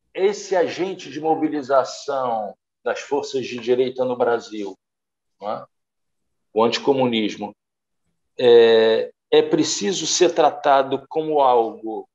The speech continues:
a ser combatido, evidentemente, mas algo presente na nossa história, um passado que não passa? Essa é a primeira pergunta.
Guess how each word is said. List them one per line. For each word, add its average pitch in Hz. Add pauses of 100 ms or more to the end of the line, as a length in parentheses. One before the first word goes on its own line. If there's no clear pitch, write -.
(100)
a 104
ser -
combatido, 131
evidentemente, 117 (560)
mas 131
algo 131 (120)
presente 139
na 120
nossa 120
história, 131
um 123
passado 127
que 113
não 104
passa? 143 (640)
Essa 127
é -
a -
primeira 117
pergunta. 127